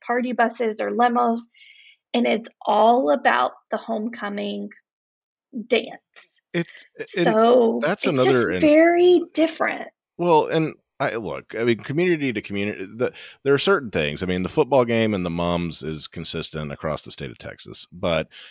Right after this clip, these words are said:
Speaker 2: um, you know, I think, that, I mean, I, we didn't have a dance at the high school I went to in
Speaker 1: We
Speaker 2: Texas.
Speaker 1: had, we
Speaker 2: We
Speaker 1: had a
Speaker 2: just
Speaker 1: dance, but it was in the gym and nobody went.
Speaker 2: So it was
Speaker 1: Everybody,
Speaker 2: just
Speaker 1: it was,
Speaker 2: everybody, we
Speaker 1: it
Speaker 2: just went
Speaker 1: was,
Speaker 2: out. We all went out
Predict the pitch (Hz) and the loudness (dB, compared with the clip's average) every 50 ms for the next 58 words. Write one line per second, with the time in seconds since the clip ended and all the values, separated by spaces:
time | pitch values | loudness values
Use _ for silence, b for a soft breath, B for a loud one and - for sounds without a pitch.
0 | B B - 80 80 80 78 76 76 73 71 - _ _ _ _ _ _ _ _ | B B -10 -6 -4 -4 -4 -4 -6 -8 -10 -14 _ _ _ _ _ _ _ _
1 | - 85 76 71 67 78 85 - - 90 85 78 - _ _ _ _ - 73 - | -14 -12 -12 -10 -8 -10 -8 -8 -6 -6 -8 -8 -10 _ _ _ _ -20 -20 -20
2 | 67 60 - _ _ - 71 95 101 90 - - 87 - - _ _ _ _ _ | -20 -20 -20 _ _ -14 -12 -10 -10 -10 -10 -10 -12 -12 -14 _ _ _ _ _
3 | _ 82 87 95 113 147 180 139 80 76 78 76 69 65 64 64 69 69 73 76 | _ -10 -6 -4 -2 0 -2 -2 -4 -6 -8 -8 -8 -10 -10 -10 -10 -8 -8 -8
4 | 92 110 - - 78 76 73 - - _ _ _ _ _ _ _ - 71 82 82 | -10 -10 -12 -12 -10 -10 -10 -12 -14 _ _ _ _ _ _ _ -8 -6 -6 -6
5 | 78 - - 73 71 85 117 135 107 - - - 73 71 71 - - - 320 320 | -8 -8 -8 -6 -2 0 0 0 0 -2 -4 -8 -10 -10 -6 -2 0 2 2 2
6 | 330 - 370 349 - - - _ _ _ - 277 302 294 415 - - 285 254 214 | 0 0 -2 -4 -4 -6 -12 _ _ _ -8 -6 -4 -2 0 2 2 2 2 0
7 | - 285 359 494 494 - - - - - 302 294 294 - 302 294 254 302 302 302 | -2 -4 -6 -6 -8 -12 -12 -6 -2 0 2 2 2 0 0 -2 -2 0 -2 -2
8 | 285 277 262 226 202 - 330 453 480 339 240 233 - 269 262 254 247 254 254 254 | -2 -4 -4 -4 -6 -6 -6 -4 -4 -4 -6 -6 -6 -8 -6 -4 -4 -2 -2 -2
9 | 240 277 254 254 254 233 233 320 427 381 269 - - _ _ _ _ - - - | -2 -2 -4 -4 -4 -6 -6 -4 -4 -4 -6 -8 -10 _ _ _ _ -2 2 4
10 | 330 339 - - - 262 - - - - - 117 277 - 131 127 127 127 120 123 | 4 4 4 2 0 0 0 0 0 0 0 0 0 0 0 2 4 4 4 4
11 | 120 120 123 117 117 104 - 110 107 104 107 110 85 62 - - - 85 92 98 | 4 4 2 2 2 0 0 0 -2 0 0 0 -2 -4 -6 -10 -8 -4 -2 0
12 | 98 95 95 95 95 92 92 | 0 0 0 0 0 -2 -2